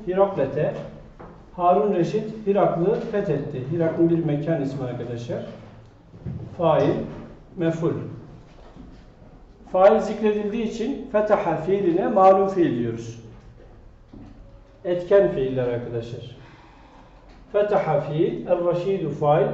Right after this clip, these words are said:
Hiraklete mef'ul. İkinci cümlemiz meçhul fiil. Futihat Hirakletu. Hirakle fethedildi.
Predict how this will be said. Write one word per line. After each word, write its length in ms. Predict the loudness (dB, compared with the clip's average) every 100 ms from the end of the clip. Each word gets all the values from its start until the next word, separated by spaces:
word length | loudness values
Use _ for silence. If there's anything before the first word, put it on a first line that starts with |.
| -2
Hiraklete 840 | 2 4 4 0 -2 2 2 2 -4
mef'ul. 300 | -2 0 -2 -4 -8 -14 -18 -20 -20 -20 -20 -20 -20 -20 -20 -20 -20 -20 -20 -20 -20 -20 -20 -20 -20 -20 -20 -20 -12
İkinci 720 | -10 -6 -4 -4 -4 -6 -6 -4
cümlemiz 680 | 2 4 6 4 2 -6 -12 -18 -20 -20 -20 -4
meçhul 360 | -2 0 0 -2
fiil. 440 | 0 0 0 0 -8 -14 -18 -20 -20 -20 -20 -20 -20 -20 -20 -10
Futihat 680 | -6 0 0 2 0 0 -8 -14 -18 -20 -20 -20 -4
Hirakletu. 520 | 2 4 4 2 -2 -6 -8 -12 -18 -20 -20 -20 -20 -12 0
Hirakle 720 | 2 2 6 8 8 4 -4 -2
fethedildi. 640 | 0 2 0 0 -2 -4